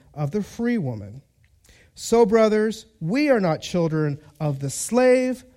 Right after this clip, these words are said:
but of the free woman.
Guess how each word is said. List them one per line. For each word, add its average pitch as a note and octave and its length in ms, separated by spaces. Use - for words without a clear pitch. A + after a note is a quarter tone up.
but C#3+ 260
of G3 460
the F3+ 160
free G#3+ 680
woman. A2+ 520